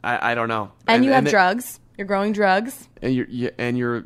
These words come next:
Speaker 1: you're living in fear every day that
Speaker 2: Every
Speaker 1: you're gonna
Speaker 2: day.
Speaker 1: get, that you're gonna get caught. Ma-, I'm sure
Speaker 2: Where's
Speaker 1: the,
Speaker 2: your purpose?
Speaker 1: I'm su-,
Speaker 2: Yeah.
Speaker 1: I'm sure the new no-, right. Well,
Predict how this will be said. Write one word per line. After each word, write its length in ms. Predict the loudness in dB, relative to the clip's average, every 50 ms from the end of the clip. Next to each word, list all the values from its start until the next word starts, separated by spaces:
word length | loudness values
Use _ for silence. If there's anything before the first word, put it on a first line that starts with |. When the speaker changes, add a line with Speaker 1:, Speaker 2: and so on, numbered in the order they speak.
| -12 -12
Speaker 1:
you're 200 | -8 -6 -6 -4
living 340 | -2 -4 -4 -4 -4 -4 -4
in 120 | -6 -6
fear 420 | -8 -10 -8 -6 -4 -2 -2 -2
every 400 | -2 -2 -4 -4 -6 -8 -8 -6
day 220 | -6 -6 -6 -6 -4
that 80 | -4
Speaker 2:
Every 140 | -2 0 0 0
Speaker 1:
you're 40 |
gonna 240 | 2 2 0 2 0
Speaker 2:
day. 160 | 0 -2 -2 -4
Speaker 1:
get, 80 | -6
that 180 | -6 -8 -8 -8
you're 80 | -10 -8
gonna 180 | -6 -6 -4
get 160 | -6 -6 -8 -8
caught. 520 | -6 -4 -2 -2 -2 -2 -4 -6 -10 -10 -8
Ma-, 80 | -6
I'm 180 | -6 -6 -6 -8
sure 220 | -6 -2 0 2
Speaker 2:
Where's 160 | 2 2 0
Speaker 1:
the, 40 | 0 -4
Speaker 2:
your 60 | -4
purpose? 680 | -6 -6 -8 -8 -8 -8 -10 -10 -10 -10 -16 -16 -12 -8
Speaker 1:
I'm 100 | -6 -4
su-, 40 | -2
Speaker 2:
Yeah. 300 | -2 -2 -4 -6 -6 -6
Speaker 1:
I'm 120 | -6 -6 -6
sure 220 | -6 -4 -4 -2 -2
the 80 | -2
new 180 | -2 -2 -2 -2
no-, 160 | -4 -4 -6
right. 300 | -4 -4 -4 -4 -4 -8 -8
Well, 320 | -8 -6 -6 -8 -10 -12